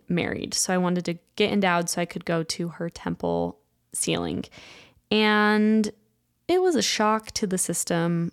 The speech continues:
when I put those garments on my body. They felt very tight, they felt very restrictive,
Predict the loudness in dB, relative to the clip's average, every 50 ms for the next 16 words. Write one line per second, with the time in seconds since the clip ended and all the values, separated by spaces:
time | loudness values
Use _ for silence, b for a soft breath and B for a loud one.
0 | _ -6 -4 -2 0 0 0 -2 -2 -4 -6 -4 -4 -4 -4 -4 -2 -2 -2 0
1 | 0 -2 -2 -4 -4 -6 -6 -2 -2 -2 0 0 -2 -2 -2 -2 -4 -4 -4 -4
2 | -6 -8 -8 B B B B B B B B -4 -2 -2 -2 0 -2 -4 -2 0
3 | -2 -2 -2 -2 -6 -8 -2 0 2 2 2 2 0 -2 -6 -8 -4 -4 -4 -2
4 | -2 -2 -2 -2 0 -2 -2 0 -2 -2 -4 -4 -6 -4 -2 -2 -2 -2 -2 0
5 | 2 2 4 2 2 0 -4